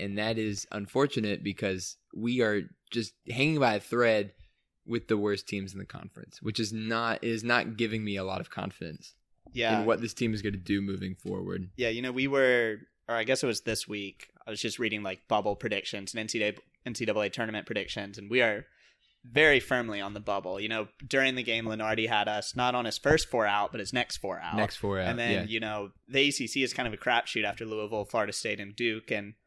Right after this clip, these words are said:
Speaker 2: you know, U V A still has to play all those teams. So, you know, maybe, maybe they get lucky and pull a win. You know, we saw we could compete with Florida State.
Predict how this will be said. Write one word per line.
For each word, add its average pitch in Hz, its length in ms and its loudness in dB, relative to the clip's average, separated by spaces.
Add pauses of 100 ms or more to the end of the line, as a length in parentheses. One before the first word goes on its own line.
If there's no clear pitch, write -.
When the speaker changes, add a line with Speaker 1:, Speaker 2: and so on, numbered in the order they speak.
(200)
Speaker 2:
you 113 100 -6
know, 107 120 0
U 107 180 -4
V 117 80 4
A 113 120 6
still 117 200 2
has 113 100 2
to - 60 -14
play 110 480 2
all 117 120 4
those 110 280 -2
teams. 110 360 -6
So, 107 200 -2 (180)
you 117 80 -6
know, 107 140 -4
maybe, 110 640 -2 (640)
maybe 113 260 -2
they 110 120 0
get 113 180 2
lucky 120 320 2
and 139 100 0
pull 139 140 4
a 127 60 4
win. 127 240 2
You 143 80 0
know, 123 80 2
we 123 80 4
saw 139 180 4
we 143 80 2
could 123 180 -8
compete 135 480 -4
with 120 140 -6
Florida 110 300 -2
State. 123 400 0